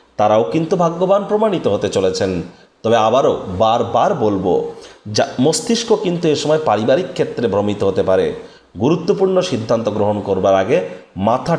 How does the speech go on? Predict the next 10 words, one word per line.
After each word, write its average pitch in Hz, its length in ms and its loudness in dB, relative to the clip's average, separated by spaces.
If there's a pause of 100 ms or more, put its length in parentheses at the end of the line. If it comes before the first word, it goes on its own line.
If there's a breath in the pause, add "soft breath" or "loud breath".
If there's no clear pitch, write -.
ঠান্ডা 185 400 0
রাখাটা 143 340 0
কিন্তু 104 280 -6
এ 101 40 0
সময় 113 240 -2
খুবই 104 220 -2
গুরুত্বপূর্ণ। 92 680 -2 (540 loud breath)
উত্তরাষাঢ়া 208 560 2
নক্ষত্রের 180 600 0
জাতক 135 220 0